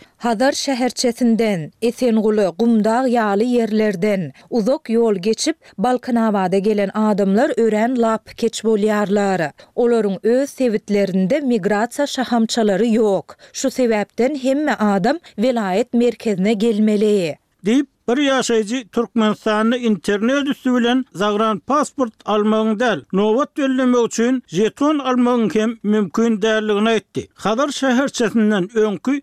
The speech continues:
Speaker 2: Çelekenden gelen raýat özüniň bir ýüz otuz kilometr uzaklykdan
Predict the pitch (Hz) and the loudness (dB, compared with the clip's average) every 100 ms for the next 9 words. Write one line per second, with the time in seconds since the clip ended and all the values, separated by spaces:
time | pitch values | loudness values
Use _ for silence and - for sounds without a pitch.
0 | - - 240 226 - 220 226 285 285 262 | -4 -2 0 -2 0 0 0 2 0 0
1 | 247 254 220 220 214 226 - 208 208 208 | 0 -2 -2 0 0 -2 -2 0 2 2
2 | 247 240 - 269 311 277 247 214 247 294 | 0 -2 -2 2 2 2 0 -2 0 -2
3 | - 269 262 254 233 247 233 220 220 233 | 0 2 2 2 0 -2 0 0 0 -6
4 | - - 175 | -6 -2 0